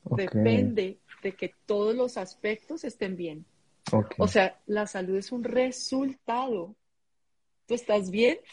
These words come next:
Speaker 2: si tienes todos esos aspectos bien.
Speaker 1: Ya.
Speaker 2: Si te falla alguno, pues inmediatamente afecta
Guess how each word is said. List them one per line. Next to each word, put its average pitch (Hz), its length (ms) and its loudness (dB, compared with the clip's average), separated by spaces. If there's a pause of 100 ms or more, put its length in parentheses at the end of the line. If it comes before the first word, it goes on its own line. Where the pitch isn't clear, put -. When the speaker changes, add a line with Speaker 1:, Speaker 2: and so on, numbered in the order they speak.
Speaker 2:
si 247 140 -2
tienes 220 420 -2 (100)
todos 226 320 -2
esos 247 260 -8
aspectos 196 520 -10
bien. 196 220 2
Speaker 1:
Ya. - 180 2 (600)
Speaker 2:
Si - 240 4
te 240 140 8
falla 220 300 0
alguno, 254 500 -4
pues - 360 -10
inmediatamente 214 880 -2
afecta 233 720 -2